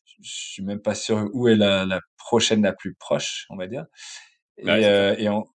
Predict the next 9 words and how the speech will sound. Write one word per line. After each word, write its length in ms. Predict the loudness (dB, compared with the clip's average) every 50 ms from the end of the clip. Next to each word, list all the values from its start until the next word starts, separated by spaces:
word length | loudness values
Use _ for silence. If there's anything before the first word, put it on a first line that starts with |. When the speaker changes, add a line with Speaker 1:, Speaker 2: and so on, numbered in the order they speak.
| _ _ _ _ _ _ _ _ _ -8
Speaker 1:
on 100 | -6 -4
risque 220 | -2 -2 -2 -2
de 60 | 0
mettre 180 | 0 0 0 0
des 100 | -2 -4
bornes, 400 | 0 2 4 6 6 4 2 0 -4 _ _ -10
euh, 520 | -10 -8 -8 -8 -8 -8 -8 -8 -10 -8 -8
électriques 460 | -6 -6 -6 -6 -6 -8 -8 -6 -6
aussi. 320 | -6 -6 -6 -6 -6 -8